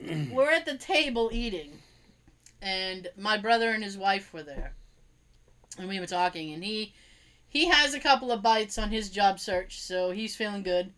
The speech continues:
<clears throat> I'm not, I'm not. <laughs> So my sister-in-law asked me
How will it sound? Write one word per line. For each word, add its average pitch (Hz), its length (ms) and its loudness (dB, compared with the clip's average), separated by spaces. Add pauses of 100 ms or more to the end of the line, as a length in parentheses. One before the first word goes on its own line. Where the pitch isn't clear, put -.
(880)
<clears throat> - 340 -6 (460)
I'm 247 240 4
not, 226 240 4 (200)
I'm 247 240 2
not. 208 400 2
<laughs> 269 40 2 (1500)
So 285 220 4
my 277 200 4
sister-in-law 302 680 0
asked 247 320 0
me 202 400 -4